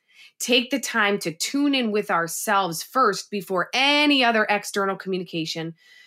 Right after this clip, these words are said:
and ask ourselves, "How am I feeling? What's going on?" And then take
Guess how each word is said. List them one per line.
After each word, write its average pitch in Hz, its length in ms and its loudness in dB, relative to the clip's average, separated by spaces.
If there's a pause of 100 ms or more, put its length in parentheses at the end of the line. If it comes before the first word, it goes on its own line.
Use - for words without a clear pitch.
(200)
and 247 140 2
ask 370 260 2
ourselves, 165 480 0
"How 294 240 0
am 415 80 2
I 403 120 2
feeling? 285 580 -4 (480)
What's 220 340 0
going 294 340 2
on?" 247 380 2
And 208 240 0
then 247 220 0
take 240 360 0